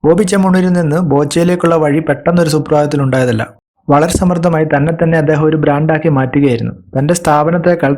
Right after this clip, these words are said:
താൻ ഒരു പ്രസ്ഥാനമാകൂ എന്ന ബിസിനസ് തന്ത്രം വിജയിപ്പിച്ച ഒരു ബിസിനസ് ബ്രെയിനാണ്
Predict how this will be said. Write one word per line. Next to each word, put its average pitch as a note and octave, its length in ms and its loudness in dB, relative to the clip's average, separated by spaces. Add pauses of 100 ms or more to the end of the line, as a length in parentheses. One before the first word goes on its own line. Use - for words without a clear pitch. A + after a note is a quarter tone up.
താൻ D3+ 200 2
ഒരു E3 100 0
പ്രസ്ഥാനമാകൂ E3 800 0
എന്ന D3+ 160 -2
ബിസിനസ് D3 440 -2
തന്ത്രം D3+ 220 0
വിജയിപ്പിച്ച D3+ 560 0
ഒരു D3+ 140 2
ബിസിനസ് D#3+ 480 -2
ബ്രെയിനാണ് D3 480 0